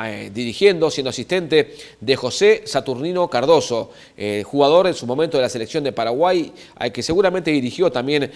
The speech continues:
el Maño Ruiz, eh, en este caso haciéndose, mm, cargo del equipo del Puebla de México. Bueno, una situación de salud que se generó allí prácticamente en el terreno de juego que derivó finalmente en el fallecimiento de el Maño Ruiz, campeón con Ferrocarril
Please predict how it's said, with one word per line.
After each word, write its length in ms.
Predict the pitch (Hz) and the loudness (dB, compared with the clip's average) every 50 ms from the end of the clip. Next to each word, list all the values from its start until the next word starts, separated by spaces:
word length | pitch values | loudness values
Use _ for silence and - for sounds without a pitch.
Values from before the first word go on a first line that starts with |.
| - - - - | -16 -18 -12 -6
el 140 | 113 120 123 | -4 -2 0
Maño 560 | 135 143 143 135 135 127 120 117 117 113 110 | 0 0 2 2 2 4 4 4 2 0 0
Ruiz, 340 | 113 147 175 202 190 - - | 0 0 0 0 0 -4 -6
eh, 280 | - 92 104 101 104 | -6 -6 -6 -6 -6
en 80 | 107 127 | -8 -8
este 140 | 123 - 135 | -8 -6 -2
caso 440 | - 151 143 - 156 147 139 139 - - - - | -2 -2 -2 0 0 0 0 0 -4 -16 -14 -8
haciéndose, 800 | - 107 107 - 143 139 135 123 - - 135 127 120 113 110 110 | -6 -6 -4 -4 -4 -4 -4 -4 -2 -2 0 0 0 0 -2 -2
mm, 440 | 104 104 107 101 101 - - - - | -4 -8 -14 -16 -16 -16 -16 -10 -2
cargo 340 | - 175 190 185 151 151 160 | 2 2 2 4 4 2 2
del 140 | 147 123 117 | 2 2 -2
equipo 340 | 113 - 156 131 123 131 127 | -4 -6 -6 -2 0 0 2
del 240 | 120 123 123 120 | 2 2 0 0
Puebla 500 | - - 156 180 180 156 143 143 139 113 - - - - - - | 0 0 2 4 4 8 8 8 8 6 4 -4 -18 -20 -20 -18
de 580 | - 104 104 135 135 131 127 123 120 120 120 120 123 | -10 -2 0 2 2 4 2 2 0 0 -2 -2 -2
México. 640 | 156 214 196 - 202 170 165 185 185 185 180 175 160 | -2 -2 -2 -2 -6 -4 0 0 2 2 0 -2 -2
Bueno, 240 | 139 143 131 123 | -2 -4 -4 -4
una 60 | 123 117 | -6 -8
situación 360 | - 110 123 113 - 156 143 | -8 -8 -8 -6 -6 -6 -6
de 60 | 127 | -6
salud 240 | 113 127 127 143 127 | -6 -6 -6 -6 -6
que 100 | - 117 | -8 -8
se 120 | - 127 | -10 -10
generó 440 | - - 117 117 131 165 180 170 - - - - - | -8 -6 -4 -2 0 0 0 0 -2 -6 -20 -20 -12
allí 300 | - - 113 - - 156 | -8 -6 -6 -2 -2 -2
prácticamente 720 | 156 - 151 147 123 139 123 127 143 147 147 123 135 123 - - - - - | -2 0 -2 -2 -2 -4 -4 -2 -2 -2 0 0 -2 -2 -2 -6 -16 -20 -14
en 160 | - 113 120 | -8 -4 -2
el 140 | 123 120 117 | -2 -2 -2
terreno 320 | - 127 117 139 151 151 139 | -2 -2 -2 -2 -2 -2 -2
de 60 | 123 | -2
juego 240 | - 151 147 143 117 | 0 2 2 2 2
que 100 | - 123 | 2 0
derivó 400 | 135 160 151 143 139 151 151 147 | 0 0 0 2 2 2 2 2
finalmente 640 | - - 135 131 127 135 143 143 127 147 143 - - - | -2 -4 -4 -4 -2 -2 -4 -2 0 0 0 0 -2 -4
en 60 | 131 | -4
el 100 | 135 135 | -4 -4
fallecimiento 800 | 131 - 160 156 160 139 - 131 135 147 147 143 143 151 147 - - - - - - | -4 -4 -6 -6 -6 -10 -8 -6 -4 -4 -2 2 2 2 2 2 -2 -12 -20 -20 -10
de 440 | 107 113 131 131 131 123 123 123 117 | -2 0 2 4 4 4 2 2 0
el 180 | - 120 123 123 | -2 -2 -4 -2
Maño 720 | 135 143 143 143 139 139 139 135 135 127 120 117 117 113 | 0 0 0 0 0 0 0 2 2 2 0 0 -2 -4
Ruiz, 400 | 110 120 135 127 113 104 - - | -4 -2 0 0 0 0 -4 -8
campeón 500 | - 107 110 98 - - 156 175 196 202 165 | -6 -6 -6 -4 0 2 4 4 4 2 0
con 100 | 147 127 | -4 -6
Ferrocarril 580 | - 170 151 123 113 120 127 156 165 170 151 | -4 -4 -6 -4 -4 -2 0 2 2 0 0